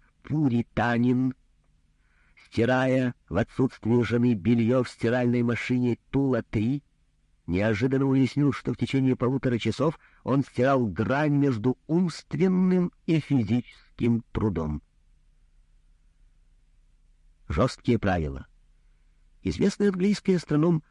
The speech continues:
Фиксуэлл в одном из созвездий к юго-западу от Земли обнаружил планету, населённую разумными существами.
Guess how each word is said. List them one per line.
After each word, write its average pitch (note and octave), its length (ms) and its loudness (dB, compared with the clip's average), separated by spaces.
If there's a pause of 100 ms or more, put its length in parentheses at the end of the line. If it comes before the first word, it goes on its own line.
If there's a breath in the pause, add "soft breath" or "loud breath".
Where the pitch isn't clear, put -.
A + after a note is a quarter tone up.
(120)
Фиксуэлл D2 720 -4 (360)
в - 40 -6
одном G#2 380 0
из D#3+ 120 0
созвездий C#3+ 840 -2
к - 80 -16
юго-западу C#3+ 680 0
от A2+ 220 -4
Земли A2+ 380 0
обнаружил D3+ 520 -2
планету, B2+ 560 -2
населённую E3+ 600 0
разумными D#3 560 -2
существами. A#2 680 -6